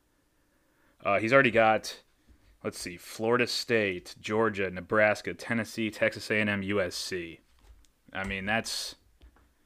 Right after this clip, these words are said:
that's a heck of a list for a guy that still has two years of high school football left to play. So that'd be an interesting get. They don't usually,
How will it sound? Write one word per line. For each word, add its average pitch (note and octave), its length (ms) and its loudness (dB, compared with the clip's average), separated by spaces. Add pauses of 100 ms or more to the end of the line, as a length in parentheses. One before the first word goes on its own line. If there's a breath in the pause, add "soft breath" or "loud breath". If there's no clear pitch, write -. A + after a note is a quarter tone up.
(1500)
that's D3 160 -6
a E3+ 60 2
heck E3+ 180 6
of D3 100 2
a C3 60 10
list D3 420 8
for A2+ 200 4
a A2 60 8
guy A#2+ 160 12
that A#2 120 6
still B2+ 180 8
has A2 220 4
two - 240 2
years B2+ 280 6
of G2+ 120 4
high A#2+ 120 6
school G2 220 -2
football F#2 360 0
left E2+ 180 -10
to F#2 60 -16
play. - 280 -10 (280)
So F#2+ 440 2 (1200)
that'd B2 220 4
be C3 180 8
an A2 220 2
interesting B2+ 500 0
get. B2 220 2
They G#2+ 80 2
don't A2 240 2
usually, C#3 760 2